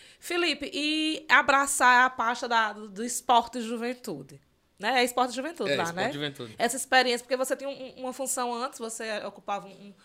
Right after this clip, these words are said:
Speaker 1: um cargo mais de gestão, mais, é, como é que a gente, de articulação política, né?
Speaker 2: É.
Speaker 1: Era aquela coisa assim. E agora é uma pasta que é mais comunidade, né? É mais,
Speaker 2: É.
Speaker 1: é mais próximo. Me conta essa experiência.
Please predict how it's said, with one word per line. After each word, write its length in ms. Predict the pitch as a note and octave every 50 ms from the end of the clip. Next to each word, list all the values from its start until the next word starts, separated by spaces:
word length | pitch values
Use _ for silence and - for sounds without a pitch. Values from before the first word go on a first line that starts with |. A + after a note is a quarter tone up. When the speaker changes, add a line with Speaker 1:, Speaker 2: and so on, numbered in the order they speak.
| _ _ _ _ _ G3
Speaker 1:
um 20 | G#3
cargo 840 | - A#3+ G#3+ G#3 G#3 G#3+ G#3 G#3 G#3+ G#3 G3+ G3+ G3 F#3+ F#3 F#3 - _ _ _ _ -
mais 180 | G#3+ A3 A3+
de 80 | F#3+ F#3+
gestão, 760 | F#3 G#3+ A3 A#3 - - - F#3+ F#3+ G3+ A3 A3 A3 G#3+ G#3
mais, 380 | G3+ G3+ G3 G3+ G3 G3 - - - - - - _ _ _
é, 160 | - G3+ G#3 G3+
como 140 | - A3
é 40 | A3+
que 40 | A#3+
a 20 | A#3 A#3
gente, 80 | A3
de 80 | G#3 C4+
articulação 500 | D4+ F4 - E4+ D#4+ D4+ D4 - D4 C#4+
política, 480 | D4 D#4+ D#4+ C4+ F#3 - - - D#3
né? 240 | E3 F#3 G3+ B3 D4 - _
Speaker 2:
É. 120 | - B2+ -
Speaker 1:
Era 140 | F3 F#3+
aquela 240 | F#3+ F#3+ G#3 G3+ G3
coisa 160 | - G3+ F#3+
assim. 180 | F#3 - G#3+ G3 - - - - - - -
E 80 | A3
agora 420 | A#3+ B3+ C4+ A#3 A#3 B3 C4 C4+ C#4
é 220 | - - - B3+
uma 320 | C4 C#4 C#4+ D4 D4 D4+ D#4
pasta 400 | D#4 - A#3+ A3+ B3 C#4 - D4+
que 80 | - D4
é 40 | C#4+
mais 600 | C#4+ C4+ B3+ B3 C#4 E4 F#4 F#4 - - - - - _
comunidade, 640 | - E4 E4 D#4+ F4 G#4+ G#4+ F4+ B3 G3 E3+ E3 E3+
né? 280 | F3 F#3 G#3+ C4 D#4 C#4+
É 100 | - G#3+
mais, 320 | G#3+ A3 G#3 G#3 A#3 C#4+
Speaker 2:
É. 180 | D3+ C#3 A2+ - - - _ _ _ _ _ _ _ _ _ -
Speaker 1:
é 100 | A#3+ G#3
mais 180 | A3 A#3 C4
próximo. 280 | - G3+ E3 D#3 - F3
Me 80 | G#3
conta 240 | - - C4 A3+ - G#3+
essa 100 | G#3+ A#3
experiência. 640 | - - - G#3+ G#3 A3 A3 G3 D#3+ D3 - -